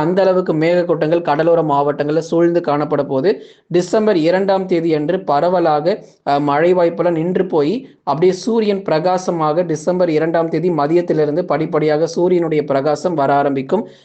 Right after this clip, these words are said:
இயல்பு நிலையம் திரும்ப ஆரம்பிக்கும். டிசம்பர் நான்குக்கு அப்புறம் மிக முக்கியமான தகவல் இப்பதான் பார்க்க போறோம். டிசம்பர் நான்கு பிறகு மீண்டும் புதிய காற்றழுத்த தாழ்வு பகுதி உருவாக போகுது.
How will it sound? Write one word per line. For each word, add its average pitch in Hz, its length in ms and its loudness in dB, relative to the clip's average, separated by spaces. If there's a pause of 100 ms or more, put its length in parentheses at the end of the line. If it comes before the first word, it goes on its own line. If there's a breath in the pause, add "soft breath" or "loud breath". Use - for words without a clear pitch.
(100)
இயல்பு 190 420 2
நிலையம் 175 300 2
திரும்ப 165 320 0
ஆரம்பிக்கும். 143 440 -2 (320 loud breath)
டிசம்பர் 196 560 0
நான்குக்கு 175 440 0
அப்புறம் 160 280 0
மிக 170 300 2
முக்கியமான 185 560 0
தகவல் 170 400 2
இப்பதான் 170 360 0
பார்க்க 151 240 0
போறோம். 147 300 -2 (340 loud breath)
டிசம்பர் 208 520 0
நான்கு 185 420 0
பிறகு 175 280 2
மீண்டும் 190 400 0
புதிய 185 340 0
காற்றழுத்த 165 500 0
தாழ்வு 156 280 0
பகுதி 160 260 0
உருவாக 156 440 2
போகுது. 147 260 -2